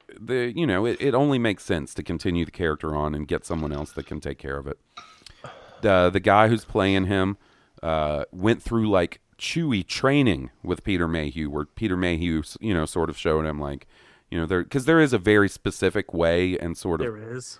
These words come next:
Speaker 1: cadence to the way Chewie walks and, like, how his arms move and stuff. And so, you know, I think this is a good thing. As far as I understand, Peter Mayhew will be Chewie at least a little bit in Episode eight.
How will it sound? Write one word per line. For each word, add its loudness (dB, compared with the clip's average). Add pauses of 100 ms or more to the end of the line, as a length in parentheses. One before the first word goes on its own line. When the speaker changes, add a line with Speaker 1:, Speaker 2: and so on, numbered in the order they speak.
(120)
Speaker 1:
cadence -2
to -2
the 2
way 4
Chewie -2
walks 0
and, -6
like, -6 (340)
how 0
his -2
arms 0
move 0
and -2
stuff. -2
And -16 (840)
so, 6 (920)
you -2
know, 8
I 8
think 2
this 2
is -6
a -4
good 0
thing. 0 (260)
As 0
far 2
as 0
I 6
understand, 0
Peter 2
Mayhew 0
will 4
be 0
Chewie -2
at -2
least -4
a 0
little 2
bit 0
in -2
Episode -2
eight. -2